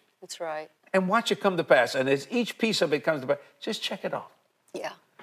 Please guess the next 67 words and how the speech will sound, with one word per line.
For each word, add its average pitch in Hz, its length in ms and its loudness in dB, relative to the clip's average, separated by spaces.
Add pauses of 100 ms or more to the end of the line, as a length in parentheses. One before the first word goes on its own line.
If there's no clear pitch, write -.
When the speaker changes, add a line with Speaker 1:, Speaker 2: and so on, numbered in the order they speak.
(120)
Speaker 2:
And 170 160 4
if 165 100 4
you 165 140 6
run 156 240 2
through 143 140 2
the 131 100 8
whole 208 280 8
vision, 233 420 6 (500)
God 143 220 8
will 143 60 2
give 143 200 2
you 143 100 2
another 139 300 2
one 117 140 -4
to 139 200 2
add 135 140 6
Speaker 1:
And 254 160 6
Speaker 2:
to 240 40 4
Speaker 1:
if - 80 -6
Speaker 2:
it. 269 40 6
Speaker 1:
you 247 60 6
feel 240 260 8
led 254 240 6
to, 226 420 6
write 254 240 4
your 285 100 -2
vision 262 380 4
on 226 140 2
a 214 40 -2
comment. 247 520 -2
We'd 220 140 0
love 220 180 6
to - 120 -8
read 202 240 0
it 202 60 2
Speaker 2:
Oh, 214 140 2
Speaker 1:
and 196 100 0
Speaker 2:
yeah, 226 160 2
Speaker 1:
pray 240 180 6
Speaker 2:
yeah. 233 120 2
Speaker 1:
with 185 120 -4
you 196 120 2
Speaker 2:
That 175 80 6
Speaker 1:
about 165 80 6
Speaker 2:
would 175 80 2
Speaker 1:
that 185 100 4
Speaker 2:
be 165 60 2
Speaker 1:
as 117 100 -2
Speaker 2:
wonderful. 160 260 0
Speaker 1:
well. 175 160 -8 (400)
Speaker 2:
And 147 120 -2
to 170 80 4
all 202 240 8
you 214 120 2
people 175 300 2
that 143 160 6
watch 139 300 6
us 123 80 -8
and 120 100 -8
all 151 180 2
you 165 140 -2
people 143 320 0
that 135 140 4
support 110 420 -2
us, - 140 -8
thank 110 400 -4
you. 76 100 -18